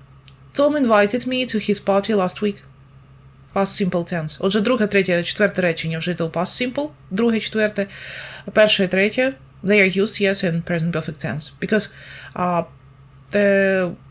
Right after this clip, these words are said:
th-, there are some events in the past. And they have no link to the present. Good, well done. Знову ж таки, workbook page twelve, exercise four.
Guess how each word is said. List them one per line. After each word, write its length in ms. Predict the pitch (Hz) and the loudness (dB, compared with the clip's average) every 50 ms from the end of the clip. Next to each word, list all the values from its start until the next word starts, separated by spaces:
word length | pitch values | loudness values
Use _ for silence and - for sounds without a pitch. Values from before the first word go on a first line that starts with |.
| - - - - - - - - - 190 | -20 -20 -20 -20 -20 -20 -14 -6 -4 0
th-, 160 | 190 - - | 0 2 2
there 180 | 196 214 214 | 4 4 6
are 100 | 214 202 | 6 4
some 180 | 196 - 208 196 | 4 2 2 2
events 440 | 196 185 190 202 202 214 220 - - | 2 2 4 4 4 4 2 2 0
in 100 | 190 165 | 0 0
the 80 | 175 | 0
past. 420 | 170 - 156 139 151 - - - - - - - - - - - - - - - - - - - - - - - - | -2 -2 -4 -4 -4 -4 -8 -10 -12 -16 -20 -20 -20 -20 -20 -20 -20 -20 -20 -20 -20 -20 -20 -20 -18 -16 -10 -2 2
And 180 | 214 208 202 | 4 4 6
they 100 | 214 208 | 6 4
have 160 | 202 214 202 196 | 4 4 4 4
no 180 | 202 208 233 254 | 4 4 4 2
link 300 | 247 226 214 208 208 180 | 2 2 2 2 0 0
to 120 | - 202 | 0 0
the 100 | 175 175 | 0 0
present. 480 | 170 - - 147 135 - 170 151 175 - - - - - - - - - - - - - - - - - - - - - - - - - - - - - - - - - | -2 -2 -2 -2 -2 -2 -4 -8 -8 -10 -14 -20 -20 -20 -20 -20 -20 -20 -20 -20 -20 -20 -20 -20 -20 -20 -20 -20 -20 -20 -20 -20 -20 -20 -20 -20 -20 -20 -20 -10 0 4
Good, 340 | 403 466 494 480 480 - - - | 6 6 6 6 4 -4 -6 0
well 220 | 240 247 262 262 262 | 2 2 4 4 4
done. 280 | 240 277 277 285 285 294 285 277 - - - - - - - - - - - - - - - - - - - - - - - - - - - - - - - - - - - - - - - | 4 2 2 2 0 -2 -6 -12 -18 -20 -20 -20 -20 -20 -20 -20 -20 -20 -20 -20 -20 -20 -20 -20 -20 -20 -20 -20 -20 -20 -20 -20 -20 -20 -20 -20 -20 -20 -20 -20 -20 -20 -20 -18 -14 -8 -4
Знову 300 | 233 233 294 294 277 269 | 0 2 4 4 4 4
ж 80 | - | 2
таки, 220 | - 233 - 226 208 | 0 0 0 2 2
workbook 360 | 220 233 214 196 214 208 196 | 2 2 2 4 2 0 2
page 360 | - 208 196 185 - - - | 4 2 2 2 2 0 2
twelve, 160 | 208 196 185 | 4 4 4
exercise 600 | 185 190 185 - - 214 - 254 247 254 - - | 4 2 0 -2 -4 -2 2 2 2 2 2 0
four. 260 | 330 311 311 311 320 | 2 4 4 4 2